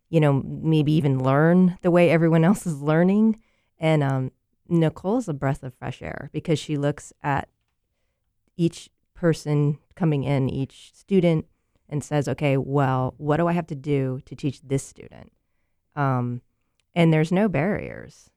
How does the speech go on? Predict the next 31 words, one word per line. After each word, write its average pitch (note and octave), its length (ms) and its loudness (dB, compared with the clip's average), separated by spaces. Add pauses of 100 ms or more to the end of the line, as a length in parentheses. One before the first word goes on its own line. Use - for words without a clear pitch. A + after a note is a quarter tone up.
(140)
You D#3 120 -8
know, D3 160 -2
it's, - 320 -6 (520)
she'll, - 320 -2 (520)
whatever F#3+ 520 2
it F#3 80 4
is, C#3+ 400 4
she'll D#3+ 140 -8
figure D3+ 300 -2
it D#3+ 80 -4
out. D#3+ 200 0
And D3+ 100 2
she - 160 -4
usually A3 300 0
comes - 300 -2
to D#3+ 100 -8
me F3 160 2
and, D3+ 220 0
you D#3 120 -8
know, D3+ 60 -2
for C#3 140 -10
Caleb, B3+ 400 0
she'll F3+ 140 -2
come F3 160 2
to E3+ 80 0
me D#3 100 2
and D3 100 0
say, C#3 220 -4 (960)
"I'm F#3+ 140 8
noticing B3 420 6
this," - 640 2